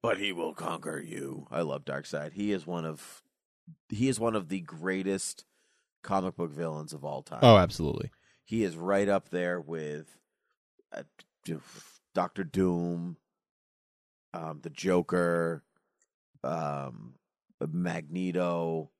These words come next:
Speaker 2: Yes.
Speaker 1: Yeah.
Speaker 2: <clears throat> Yes.
Speaker 1: He's, he's all Jack Kirby.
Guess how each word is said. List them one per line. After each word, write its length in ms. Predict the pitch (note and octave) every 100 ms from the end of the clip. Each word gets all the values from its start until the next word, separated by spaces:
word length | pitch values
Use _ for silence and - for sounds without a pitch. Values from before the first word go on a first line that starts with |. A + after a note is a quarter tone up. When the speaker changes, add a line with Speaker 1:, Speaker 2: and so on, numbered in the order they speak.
| _ -
Speaker 2:
Yes. 600 | C3 A#2 A2 F#2 - - -
Speaker 1:
Yeah. 380 | E3 E2+ C3+ G2+
Speaker 2:
<clears throat> 40 | F#2
Yes. 320 | G#2+ E2+ -
Speaker 1:
He's, 280 | G#2+ F#2+ D#2+ -
he's 400 | D#2+ F#2 F2 - _ _ _
all 480 | A2 B2 C#3 D3 A#2
Jack 260 | F2 B2+ C3+
Kirby. 400 | C#3+ C#3+ E2 C#2+